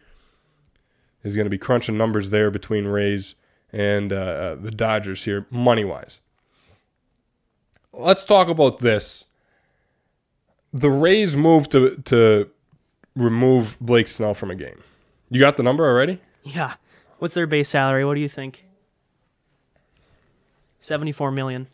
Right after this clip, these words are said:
Speaker 1: Wow.
Speaker 2: That's pretty crazy.
Speaker 1: Wow. What's the difference? Two, w-, one seventy, that's
Speaker 2: That's nearly a hundred million.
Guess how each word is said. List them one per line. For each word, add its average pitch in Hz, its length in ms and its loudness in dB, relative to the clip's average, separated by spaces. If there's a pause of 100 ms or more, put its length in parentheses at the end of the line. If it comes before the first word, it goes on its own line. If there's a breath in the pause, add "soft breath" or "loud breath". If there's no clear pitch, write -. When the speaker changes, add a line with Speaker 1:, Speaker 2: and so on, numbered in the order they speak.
(120)
Speaker 1:
Wow. 143 680 6 (1600)
Speaker 2:
That's 170 200 -8
pretty 143 180 -10
crazy. 123 420 -8 (160)
Speaker 1:
Wow. 110 680 4 (960)
What's 165 240 4
the - 80 -2
difference? 170 420 0
Two, 143 160 -2 (160)
w-, 135 180 -6 (320)
one 143 260 -2
seventy, 160 340 -2
that's - 540 -2 (120)
Speaker 2:
That's - 280 -18
nearly 170 360 -6
a 135 60 -10
hundred 135 300 -10
million. 117 340 -12